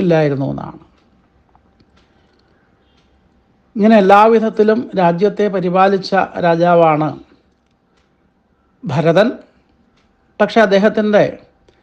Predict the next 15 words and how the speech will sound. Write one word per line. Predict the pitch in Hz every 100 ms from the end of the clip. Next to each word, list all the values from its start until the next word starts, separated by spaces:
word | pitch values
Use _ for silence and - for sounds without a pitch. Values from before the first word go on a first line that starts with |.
| _ _ -
ജീവിതത്തിലെ | 202 202 208 202 208 208 170 - _ - - 233
വേണമെങ്കിൽ | 196 196 202 208 -
ഒരു | 202
വലിയ | 214 196 208 208 214 - -
സങ്കടം | 190 185 196 220 220 - - _ _ _ _ _ _ _ _ _ _ _ _ -
അല്ലെങ്കിൽ | 202 208
ഒരു | 208
ദുരന്തം | 190 180 190 196 226
എന്നൊക്കെ | 214 214 214 214 220
നമുക്ക് | 208 190 180 208 196 - - -
പറയാവുന്ന | 185 185 180 196 202 202
ഒരു | 190
സം-, | 185 175 -
സംഭവം | 165 170 160 170
ഉണ്ടായി. | 151 - - -